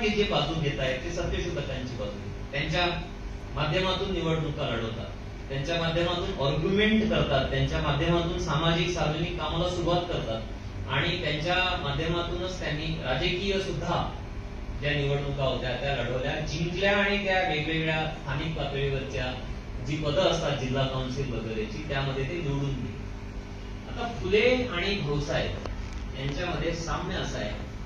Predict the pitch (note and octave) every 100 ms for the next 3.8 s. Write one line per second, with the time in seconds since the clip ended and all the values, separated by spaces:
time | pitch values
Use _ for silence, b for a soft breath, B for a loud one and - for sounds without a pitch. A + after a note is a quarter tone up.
0 | - - G#3 - B2+ C3 E3 F#3+ G3 G#3+
1 | A3 F#3 D3+ - - - - G#3 B3 G#3+
2 | - D#3+ D#3 C#3 C3 A2 A2 - - -
3 | - - - G#3 A3 A#3+ B3